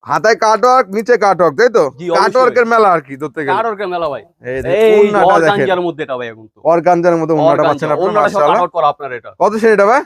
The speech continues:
Speaker 2: মাত্র দুই হাজার পঞ্চাশ টাকা ভাই।
Speaker 1: কি কোন ভাই?
Speaker 2: এক সপ্তাহের অফার ভাই।
Speaker 1: এক সপ্তাহের অফার
Speaker 2: এক
Speaker 1: ভাই?
Speaker 2: সপ্তাহের অফার মাত্র ভাই।
Speaker 1: দুই হাজার?
Speaker 2: দুই হাজার পঞ্চাশ টাকা ভাই।
Speaker 1: পঞ্চাশ টাকা?
Speaker 2: পঞ্চাশ টাকা
Speaker 1: যারা
Speaker 2: ভাই।
Speaker 1: নেবেন দ্রুত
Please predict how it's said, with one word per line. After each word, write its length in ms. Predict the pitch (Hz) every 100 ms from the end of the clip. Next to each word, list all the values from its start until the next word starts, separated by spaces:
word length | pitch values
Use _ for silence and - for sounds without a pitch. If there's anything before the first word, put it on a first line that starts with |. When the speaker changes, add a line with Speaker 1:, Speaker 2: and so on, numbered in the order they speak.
| -
Speaker 2:
মাত্র 280 | 214 262 247
দুই 180 | 269
হাজার 200 | 277 262
পঞ্চাশ 340 | 247 269 269 -
টাকা 220 | 254 226
ভাই। 180 | 190 127
Speaker 1:
কি 140 | 233
কোন 180 | 269 277
ভাই? 200 | 269 -
Speaker 2:
এক 220 | 294 320
সপ্তাহের 340 | - 285 277 269
অফার 240 | 233 233
ভাই। 180 | 190 120
Speaker 1:
এক 180 | 220 262
সপ্তাহের 340 | 285 254 294
অফার 140 | 302 330
Speaker 2:
এক 60 |
Speaker 1:
ভাই? 100 | 220
Speaker 2:
সপ্তাহের 300 | - - 247
অফার 160 | 220 220
মাত্র 300 | 208 208 185
ভাই। 140 | 147
Speaker 1:
দুই 200 | 123 220
হাজার? 360 | 233 220 302 381
Speaker 2:
দুই 220 | 202 277
হাজার 200 | 277 277
পঞ্চাশ 340 | 262 269 269
টাকা 240 | 262 220 196
ভাই। 100 | 208
Speaker 1:
পঞ্চাশ 280 | 247 254 -
টাকা? 320 | 254 202 139
Speaker 2:
পঞ্চাশ 340 | 247 269 262 -
টাকা 140 | 202
Speaker 1:
যারা 160 | 190 233
Speaker 2:
ভাই। 100 | 254
Speaker 1:
নেবেন 240 | 277 277
দ্রুত 220 | 180 254